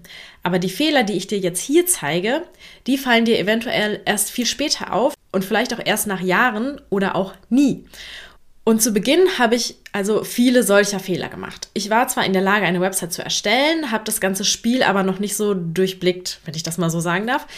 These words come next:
Ähm, also wie erstelle ich zum Beispiel eine Webseite, die ein Unternehmen wirklich weiterbringt, die ein wertvolles Marketinginstrument ist, wo sogar vielleicht alle Marketingstränge am Ende zusammenlaufen, so wie es sein soll. Also so ein bisschen das digitale Herz deines Unternehmens.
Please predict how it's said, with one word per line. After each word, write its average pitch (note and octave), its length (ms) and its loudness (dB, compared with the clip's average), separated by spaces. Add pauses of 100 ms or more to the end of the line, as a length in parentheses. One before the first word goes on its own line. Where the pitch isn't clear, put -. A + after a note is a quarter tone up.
(220)
Ähm, F#3+ 280 2
also F3+ 340 4
wie G3 140 0
erstelle A3 260 2
ich A3 100 -2
zum G#3 120 -2
Beispiel F#3+ 200 -4
eine E3 140 -2
Webseite, A3 720 0
die G3 160 -2
ein F3 100 0
Unternehmen F#3 540 -2
wirklich A3+ 640 0
weiterbringt, D3+ 640 -2
die F3 100 -6
ein E3 300 -2
wertvolles A3+ 460 2
Marketinginstrument E3+ 920 -6
ist, - 220 -8 (380)
wo G3+ 120 2
sogar F#3 400 4
vielleicht F#3 440 0
alle F#3+ 160 4
Marketingstränge A3+ 920 0
am E3 80 0
Ende G#3 240 -2
zusammenlaufen, F#3 720 0
so E3+ 120 -2
wie F#3 60 -4
es F#3 100 -4
sein F#3+ 280 0
soll. D#3+ 160 -2
Also E3+ 160 0
so F3 100 0
ein F#3 40 -4
bisschen A#3 200 -2
das F#3 220 0
digitale G3 500 0
Herz F#3+ 360 2
deines D3+ 280 -6
Unternehmens. E3 640 -12